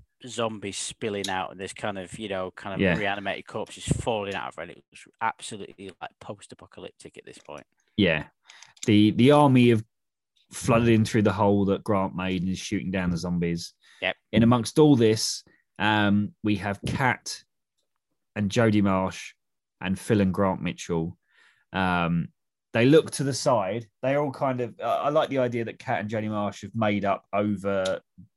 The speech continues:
Speaker 2: uh, eviscerating Ian Beale.
Speaker 1: Yeah.
Speaker 2: And that they are gonna basically get it off with Phil and Grant. And the four of them look to one side.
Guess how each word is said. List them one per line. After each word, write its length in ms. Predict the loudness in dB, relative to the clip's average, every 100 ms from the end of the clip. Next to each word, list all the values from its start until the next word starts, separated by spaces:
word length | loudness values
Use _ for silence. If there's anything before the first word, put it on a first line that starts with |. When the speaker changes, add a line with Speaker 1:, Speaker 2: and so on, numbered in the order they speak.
| _
Speaker 2:
uh, 400 | -2 -2 0 -4 -6 _
eviscerating 960 | -8 -6 -6 -4 -4 -4 -4 -4 -6 -4
Ian 260 | -2 0 0
Beale. 420 | 2 0 -2 -6 -18 -8
Speaker 1:
Yeah. 140 | -6 -6 -12 -10 -4 -2
Speaker 2:
And 160 | 0
that 120 | 0
they 220 | 2 4 4
are 100 | 2
gonna 220 | -2 0
basically 800 | -2 -2 -6 -8 -6 -6 -6 -10 _ _ _ -20 -20 -20 -20 -20 -2
get 140 | 0 2
it 40 |
off 240 | 2 -2 -2
with 280 | 0 0 -6 -20 -20 -20 _
Phil 240 | -6 0 2
and 120 | 0
Grant. 420 | 2 2 2 -2 _ _ _ _ _ -20 _ _ _ -10 0
And 160 | 2
the 40 | 2
four 240 | 4 6
of 60 | 6
them 180 | 6 6
look 260 | 4 0 -8
to 120 | -2
one 160 | 0
side. 400 | 0 0 2 0